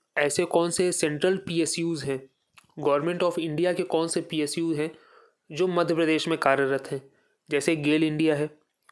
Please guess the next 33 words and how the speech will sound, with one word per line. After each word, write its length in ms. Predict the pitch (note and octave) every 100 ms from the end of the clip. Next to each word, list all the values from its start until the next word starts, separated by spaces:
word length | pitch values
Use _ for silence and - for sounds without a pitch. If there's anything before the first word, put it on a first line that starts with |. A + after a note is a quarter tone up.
| -
गुना 300 | D3 D3 D3
में, 180 | D3+ D3+ D3+ _ _ _ -
हिंदुस्तान 500 | D3 D3+ D#3+ D#3+ D#3+
कॉपर 320 | D#3+ D3 D3+ D3+
लिमिटेड 380 | D3 D3 D#3+
है 140 | D3 D3+
बालाघाट 560 | C3 C3+ C#3+ C#3+ C#3+
में, 140 | D3 D3 - _ _ -
एनटीपीसी 600 | D3 D3 E3+ E3 - D#3+
सिंगरौली, 580 | D3+ C#3+ C#3+ C#3+ D3+ D3 - _ _ - - _ C#3+
नॉर्दर्न 420 | C#3+ D3+ D#3+ E3+
कोल 300 | E3 D#3+ E3
फील्ड्स 480 | D#3+ D#3+ D#3+ - - _ _ _ _ _
सीधी 440 | - E3 D3 C#3+ D#3+
में 120 | D3+
है, 240 | D3 C#3+ _ _ _ _ _ _ _ -
एनएफ़एल 340 | D#3+ D#3 F3
कहाँ 240 | E3 D#3+ D#3
पे 140 | D#3+
है? 280 | D#3 D3+ D#3+
गुना 340 | D3+ D3 D3+
में 140 | D#3 C#3+
है। 240 | C#3+ C#3+ _ _ _ _ D3+
मैंगनीज 540 | D3 D3 D3+ E3+ E3+
का 120 | -
प्रोडक्शन 440 | F3 E3 D#3 - E3
सबसे 240 | D#3 D#3+
ज़्यादा 220 | D#3+ D#3
कहाँ 200 | D#3 D3+
होता 220 | D#3 D#3 D#3
है? 60 |
बालाघाट 480 | C#3+ C#3 D3 C#3+ C#3+
में। 160 | D3